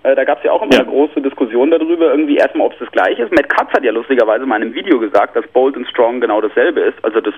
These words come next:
Speaker 1: B und das Strong Tag,
Speaker 2: Ja.
Speaker 1: äh, dass es praktisch nur andere, äh, andere Klassifikationen sind, aber es ist genau dasselbe. Ähm, siehst du das auch, also, oder hast du sie gar nicht getrennt?
Speaker 2: Ich hab's leider gar nicht getrennt ausgewertet. Wäre vielleicht auch noch was, was ich hier wie die Überschriften mal getrennt auswerten müsste.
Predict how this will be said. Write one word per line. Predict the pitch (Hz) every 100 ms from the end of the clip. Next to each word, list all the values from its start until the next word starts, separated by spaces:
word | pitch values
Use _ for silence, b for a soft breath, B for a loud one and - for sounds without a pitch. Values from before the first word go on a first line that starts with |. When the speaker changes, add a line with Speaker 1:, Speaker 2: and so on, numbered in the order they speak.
| -
Speaker 1:
B | 123 135
und | 120 -
das | 104
Strong | 120 139
Tag, | 160 113 - B B B B
Speaker 2:
Ja. | 127
Speaker 1:
äh, | 120 120
dass | 117 113
es | 117
praktisch | 127 - 120
nur | 123 113
andere, | 123 123 113 110 - b b
äh, | 107 107
andere | - 117 113
Klassifikationen | 117 107 107 104 - 147
sind, | 117
aber | 101 107
es | 107
ist |
genau | 117 110 123
dasselbe. | 113 - 123 104 110 B B B 120
Ähm, | 120 117 113
siehst | 143 160
du | 127
das | -
auch, | 147 -
also, | 139 139
oder | 143 143
hast | 139 151
du | 139
sie |
gar | 131 123
nicht | 120
getrennt? | - - 101 90 - _ _ _ _ B B
Speaker 2:
Ich | -
hab's | 135 -
leider | 110 175 139
gar | 135
nicht | 151
getrennt | 127 - 160 -
ausgewertet. | 104 - 104 110
Wäre | 117
vielleicht | 117 117
auch | 120
noch | 131
was, | 107 107 - _ -
was | - 107
ich | 113
hier | 113 104
wie | 110
die | 107 110 104
Überschriften | 104 113 117 120 101 - 101
mal | 98
getrennt | 107 - 107 110
auswerten | 107 104 101 107
müsste. | 101 - 107